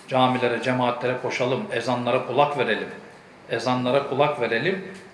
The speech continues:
Ezanı duyduğumuz anda doğru camilerin, mescitlerin yolunu tutalım inşallah Teala. Aman aman kardeşlerim, vallahi billahi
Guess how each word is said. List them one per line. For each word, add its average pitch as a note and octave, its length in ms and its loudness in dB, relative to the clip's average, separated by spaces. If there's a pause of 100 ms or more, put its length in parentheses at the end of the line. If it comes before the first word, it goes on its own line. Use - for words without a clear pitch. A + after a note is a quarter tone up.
(300)
Ezanı D3+ 400 2
duyduğumuz D3 480 2
anda F3+ 580 2 (280)
doğru D#3 380 2
camilerin, C3+ 500 2
mescitlerin C#3 460 -4
yolunu C#3+ 280 -2
tutalım C3 400 -2
inşallah A#2+ 540 -2
Teala. C#3+ 500 0 (360)
Aman C3 300 0
aman B2+ 280 -2
kardeşlerim, A#2+ 600 -6
vallahi A#2+ 460 0
billahi A#2 360 0